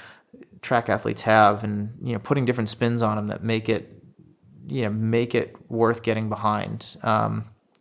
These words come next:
you know, I think spectators need to demand, you know, spectators love cheering for teams. Like, you know, I think there needs to be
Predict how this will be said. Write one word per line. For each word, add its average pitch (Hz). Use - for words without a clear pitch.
you 135
know, 123
I 113
think 117
spectators 110
need 107
to 104
demand, 110
you 165
know, -
spectators 160
love 127
cheering 135
for 131
teams. 127
Like, 98
you 117
know, 104
I 107
think 113
there 117
needs 110
to 107
be 110